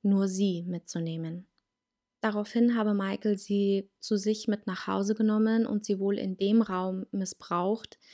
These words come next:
in dem auch die Winnie-Pooh-Decke, das Kissen und das Stück Tape gefunden wurde. Danach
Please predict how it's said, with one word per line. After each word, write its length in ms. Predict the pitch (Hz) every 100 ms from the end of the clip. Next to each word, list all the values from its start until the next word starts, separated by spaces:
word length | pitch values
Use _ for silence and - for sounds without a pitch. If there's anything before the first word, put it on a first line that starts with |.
| - -
in 140 | 202
dem 200 | 202 196
auch 160 | 196 196
die 160 | 196
Winnie-Pooh-Decke, 1000 | 196 190 190 - 220 220 220 214 220 214
das 200 | 208 190
Kissen 500 | - 208 - 196 196
und 180 | 208 196
das 100 | 190
Stück 240 | - 190 -
Tape 280 | 190 190 -
gefunden 520 | 175 - 165 - 165
wurde. 360 | 165 160 175 185 _ _ _ _ _ _ _ _ -
Danach 520 | 202 202 214 254